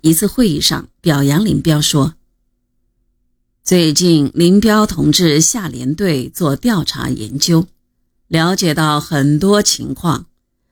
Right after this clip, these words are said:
发现了我们的部队建设中一些重要的问题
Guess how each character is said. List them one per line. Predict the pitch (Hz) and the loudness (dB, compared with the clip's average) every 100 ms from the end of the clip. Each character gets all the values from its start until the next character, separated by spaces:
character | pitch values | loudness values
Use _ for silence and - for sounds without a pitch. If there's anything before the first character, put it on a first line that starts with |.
| _ | _
发 | - 175 170 | -2 0 0
现 | 196 170 | 0 0
了 | 147 | 0
我 | 147 139 | 0 -2
们 | 131 170 | 0 0
的 | 156 | -2
部 | - 277 247 | -2 0 2
队 | 226 147 | 2 2
建 | 190 143 | 2 0
设 | - 160 | 0 0
中 | 165 156 160 _ _ - | 2 2 0 _ _ 0
一 | 156 | 2
些 | - 165 | 2 -2
重 | 160 294 214 | -2 -2 -2
要 | 151 | -2
的 | 127 135 | -6 -6
问 | 147 135 | -6 -6
题 | - 107 | -10 -14